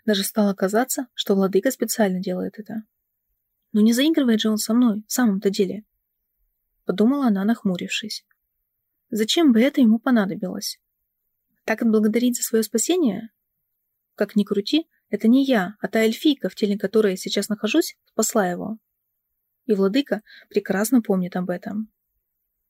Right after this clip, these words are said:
Или он выбрал такой необычный способ, чтобы попробовать контролировать меня? Но как бы они ни старались казаться приветливыми и готовыми помочь, я для них совершенно незнакомая и непонятная личность, от которой можно ожидать чего угодно.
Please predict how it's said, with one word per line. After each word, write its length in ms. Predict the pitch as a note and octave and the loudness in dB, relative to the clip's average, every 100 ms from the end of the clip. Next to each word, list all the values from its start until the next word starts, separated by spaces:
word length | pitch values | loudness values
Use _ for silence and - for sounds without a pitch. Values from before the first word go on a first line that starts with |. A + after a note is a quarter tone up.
| _ _ | _ _
Или 140 | - B3+ | 0 2
он 120 | C4+ | 4
выбрал 360 | E4 E4 A#3 | 2 2 0
такой 220 | G#3+ A3 B3+ | 0 2 4
необычный 380 | A#3+ A3+ A#3 | 4 2 0
способ, 380 | A#3 - C4+ A#3+ | -2 0 -4 -2
чтобы 260 | - A#3 A3+ | -4 -4 -4
попробовать 420 | - C4+ B3+ B3 | -4 -2 0 0
контролировать 640 | B3 B3 D4+ F4+ B3+ F#3+ | 0 0 2 4 2 -2
меня? 380 | F#3+ F3+ F#3 G#3+ - _ _ _ _ _ _ _ _ | -4 -6 -6 -10 -14 _ _ _ _ _ _ _ _
Но 100 | A3 | 0
как 160 | C#4 | 2
бы 80 | A#3+ | 2
они 160 | A3+ A#3 | 4 4
ни 80 | A3 | 2
старались 460 | - G#3+ A3+ G#3+ | 0 0 0 0
казаться 340 | - G3+ G#3+ G3 | -2 -2 -2 0
приветливыми 640 | G3+ G3+ A#3 G#3 F#3+ F#3+ | 2 4 4 2 2 0
и 40 | |
готовыми 420 | F#3+ G3 G#3 G3+ G3 | -2 0 2 2 0
помочь, 440 | A3 C#4 F4 - _ _ _ _ _ _ | 2 2 0 -4 _ _ _ _ _ _
я 220 | G#3 G3 | 0 0
для 140 | A#3+ C4 | 4 4
них 220 | G#3 - | 2 -2
совершенно 500 | - F#3 F3+ - A3+ | -4 -2 -2 0 4
незнакомая 600 | A#3+ G#3+ F#3 - B3+ C4+ | 4 4 -2 -2 2 4
и 20 | G3 | 2
непонятная 500 | F#3 F#3 F#3+ G#3+ G3+ | 0 -4 -2 0 0
личность, 600 | F#3 - G3+ - - _ _ _ _ _ _ - - | -2 -4 -8 -10 -16 _ _ _ _ _ _ -20 -4
от 140 | G3+ | -2
которой 520 | - - A#3+ D#4+ E4+ _ | -2 0 2 2 -2 _
можно 340 | G3+ G3 C4 | -2 0 0
ожидать 340 | C4+ A3+ G3 G3 | 0 -2 -4 -4
чего 280 | - G#3+ F#3 | -2 0 0
угодно. 540 | F#3 F3+ - A3+ A3 | -2 -6 -6 -8 -10